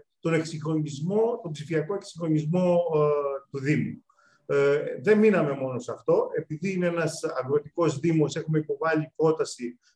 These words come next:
στο Αντώνη Στρίτσης και περιμένουμε έγκριση για ένα μεγάλο πρόγραμμα ψηφιακό ενός εκατομμυρίου. Που αφορά παροχές έξυπνης γεωργίας, δεδομένου ότι ο Δήμος μας είναι ένας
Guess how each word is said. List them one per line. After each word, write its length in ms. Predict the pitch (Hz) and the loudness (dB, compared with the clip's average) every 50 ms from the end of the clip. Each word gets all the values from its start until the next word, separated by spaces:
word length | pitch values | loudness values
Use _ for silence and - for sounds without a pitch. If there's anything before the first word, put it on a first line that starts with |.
| _ _ | _ _
στο 280 | _ - - - 147 139 | _ -14 2 2 4 6
Αντώνη 400 | 135 131 123 135 160 160 156 147 | 6 4 6 6 6 8 8 6
Στρίτσης 680 | - - - 151 156 170 156 151 - 131 123 120 - - | 4 2 0 0 2 2 0 0 -2 -4 -6 -6 -6 -2
και 120 | - 139 | -2 -2
περιμένουμε 720 | - - 143 139 - 151 165 170 170 160 151 147 139 - 175 - - - | 2 2 2 2 2 2 2 4 4 4 4 2 2 0 -4 -6 -6 -2
έγκριση 760 | - 147 160 165 160 151 156 147 131 - - - 127 127 123 - - _ _ _ | 2 2 4 4 4 2 2 -2 -4 -4 -8 -8 -6 -6 -6 -6 -10 _ _ _
για 120 | - 156 | 2 4
ένα 140 | 165 170 165 | 4 6 6
μεγάλο 460 | 156 151 143 160 180 175 160 151 151 | 4 4 6 4 4 6 4 4 4
πρόγραμμα 540 | 139 143 151 139 131 135 131 127 127 123 - | 4 4 4 4 4 2 -2 -2 -4 -6 -6
ψηφιακό 580 | - - - - - 135 127 120 - - 160 | -8 -14 -14 -2 0 2 2 2 2 2 2
ενός 240 | 143 147 156 156 151 | 4 4 2 2 0
εκατομμυρίου. 720 | 151 135 - 117 120 117 - 107 110 120 156 180 208 - - - - _ _ _ _ | 0 0 -2 -2 -2 -4 -6 -6 -4 0 2 2 2 2 0 -8 -16 _ _ _ _
Που 120 | - 156 | 2 2
αφορά 480 | 147 151 151 147 147 156 175 185 180 180 | 4 4 4 4 4 4 4 2 2 2
παροχές 500 | - 165 151 147 131 - 180 175 151 - | 2 4 4 4 4 4 4 2 4 4
έξυπνης 520 | 180 180 175 - - 156 156 156 147 127 123 | 0 0 -2 -4 -8 -8 -2 -2 -2 -2 0
γεωργίας, 540 | 123 135 123 120 123 143 180 196 196 - - | 0 0 0 0 0 0 0 0 0 -4 -8
δεδομένου 480 | 139 135 139 143 151 156 160 156 156 147 | -8 -6 -6 -2 0 2 4 4 6 4
ότι 420 | 143 135 - _ 131 127 123 - - _ _ _ | 4 2 -2 _ -14 -14 -14 -14 -14 _ _ _
ο 140 | _ 131 135 | _ -2 2
Δήμος 300 | 131 160 156 156 147 151 | 4 6 6 6 4 4
μας 220 | 151 139 123 - - | 0 -2 -4 -4 -4
είναι 220 | 147 147 143 143 | -4 -2 -2 -2
ένας 420 | 143 139 139 135 127 - - - | -2 -2 -2 -4 -4 -6 -8 -14